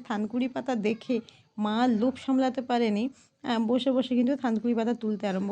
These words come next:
করেছে। আমিও মাঝখানে একদিন অনেকটা তুলে নিয়ে এসেছিলাম, যদিও সেটা বেটে আ-, আজকে খেয়েও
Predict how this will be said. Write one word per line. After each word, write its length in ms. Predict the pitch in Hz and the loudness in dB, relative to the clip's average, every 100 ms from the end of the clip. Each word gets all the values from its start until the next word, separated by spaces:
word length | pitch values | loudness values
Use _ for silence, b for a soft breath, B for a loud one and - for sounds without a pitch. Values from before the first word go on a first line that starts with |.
| - | -6
করেছে। 280 | 196 208 - | -6 -6 -6
আমিও 300 | 220 233 285 311 | -2 2 2 2
মাঝখানে 320 | 285 - 285 269 | -2 -2 -2 0
একদিন 220 | 240 277 262 B B - | 2 0 -2 B B -6
অনেকটা 300 | 269 285 302 | -2 0 -2
তুলে 240 | 247 269 277 | -2 2 4
নিয়ে 120 | 269 254 | 4 2
এসেছিলাম, 380 | 254 240 220 220 285 - | 0 0 0 -2 -8 -6
যদিও 200 | 240 254 262 | 0 0 0
সেটা 160 | 262 | 0
বেটে 340 | 233 220 233 254 | 0 0 0 2
আ-, 180 | 247 240 - | 4 2 0
আজকে 180 | 226 240 - | -6 -10 -2
খেয়েও 240 | 220 240 | 0 2